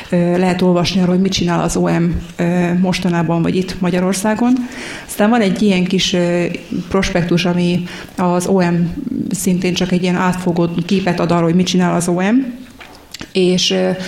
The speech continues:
ha esetleg valaki az híradót szeretné kapni, akár e-mailben, akár postai úton,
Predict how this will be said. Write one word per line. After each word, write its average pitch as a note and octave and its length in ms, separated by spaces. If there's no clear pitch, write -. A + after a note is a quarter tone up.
ha - 80
esetleg G3 340
valaki G#3+ 300
az F3+ 100
híradót F3+ 400
szeretné F#3 440
kapni, F3+ 480
akár F#3 340
e-mailben, F3+ 480
akár F3+ 400
postai F#3 440
úton, G3 480